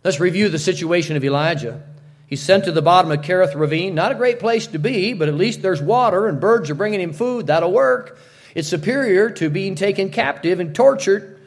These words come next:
Everything's gonna be okay. Then the stream dried up. That's what you find at verse seven. "Sometime later, the brook dried up because there was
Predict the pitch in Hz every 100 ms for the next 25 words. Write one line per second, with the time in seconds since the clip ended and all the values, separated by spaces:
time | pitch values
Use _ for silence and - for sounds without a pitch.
0 | _ - 160 220 240 220 226 240 240 247
1 | 247 262 240 226 - - _ _ _ _
2 | _ _ _ _ _ _ _ _ _ _
3 | - 190 240 220 - - 208 143 107 135
4 | 156 - - - _ _ _ _ _ _
5 | - 131 127 143 - - _ _ _ _
6 | _ _ _ _ - 147 147 160 202 170
7 | 139 135 160 139 151 - 196 120 101 -
8 | - _ _ _ _ _ _ - - 214
9 | 269 - 214 208 202 196 139 147 180 151
10 | 156 135 180 220 - - - 135 185 175
11 | 170 156 - 165 135 - - - - -
12 | 156 151 226 226 160 180 - 131 165 175
13 | 175 202 - 151 156 156 170 -